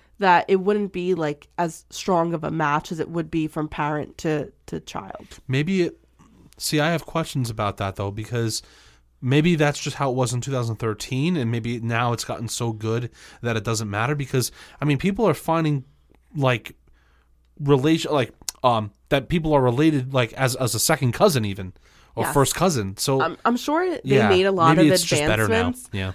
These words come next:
Speaker 1: but even from, like, a legal standpoint, I think they probably wanted to find the mother so she could answer questions.
Speaker 2: Yeah, and I think maybe by getting the parent, it's, like, a surefire way
Speaker 1: Correct.
Speaker 2: that this, they are related and we're on the
Speaker 1: Yeah,
Speaker 2: right
Speaker 1: it's,
Speaker 2: track.
Speaker 1: like, a ninety-nine percent chance
Speaker 2: I guess,
Speaker 1: of a
Speaker 2: yeah.
Speaker 1: match.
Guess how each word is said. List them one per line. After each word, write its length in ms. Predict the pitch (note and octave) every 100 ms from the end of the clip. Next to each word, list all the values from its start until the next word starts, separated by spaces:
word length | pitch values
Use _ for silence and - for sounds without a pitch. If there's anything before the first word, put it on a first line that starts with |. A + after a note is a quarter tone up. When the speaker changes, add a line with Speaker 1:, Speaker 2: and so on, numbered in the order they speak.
| -
Speaker 1:
but 100 | A3
even 280 | A3+ B3 C#4+
from, 100 | D4+
like, 180 | C4 -
a 60 |
legal 380 | F#3 F#3 F3+ F3
standpoint, 680 | - F#3 E3+ F3+ - G#3 G#3
I 80 | -
think 220 | - F#3
they 100 | F3
probably 340 | E3 F#3 E3 F3
wanted 320 | E3 D3+ -
to 100 | E3
find 300 | - D3+ D#3
the 60 |
mother 420 | D#3 D3 C#3+ D#3+ F#3
so 220 | - E3+
she 160 | -
could 160 | E3+ E3
answer 320 | - C#3 -
questions. 520 | - D3 - - -
Speaker 2:
Yeah, 100 | C#3+
and 60 | C#3
I 40 |
think 200 | C#3+ F#3
maybe 280 | D3+ D3 C3+
by 160 | A#2+ A#2+
getting 240 | B2 A#2+
the 80 | G#2
parent, 380 | - C3+ C3 C3+
it's, 160 | B2
like, 120 | A2+ -
a 40 |
surefire 680 | - B2+ A2+ - A#2 A2 G#2
way 260 | G2+ G#2 A#2
Speaker 1:
Correct. 360 | - - -
Speaker 2:
that 140 | G#2 - C#3
this, 240 | B2+ -
they 200 | - A2+
are 140 | G#2+
related 540 | G#2 G2+ G2 G#2 B2 B2+
and 200 | A2 A2+
we're 140 | G#2+ G#2
on 80 | G#2
the 60 |
Speaker 1:
Yeah, 80 | -
Speaker 2:
right 60 | G2
Speaker 1:
it's, 100 | G3
Speaker 2:
track. 140 | F#3+
Speaker 1:
like, 80 | -
a 40 |
ninety-nine 520 | F#3 E3+ F3+ F3 D3+ F3+
percent 420 | E3+ - C#3 -
chance 380 | - E3 B2 A#2+
Speaker 2:
I 80 |
guess, 180 | A2 A2
Speaker 1:
of 80 | E3+
a 20 |
Speaker 2:
yeah. 80 | E3 -
Speaker 1:
match. 300 | E3 - -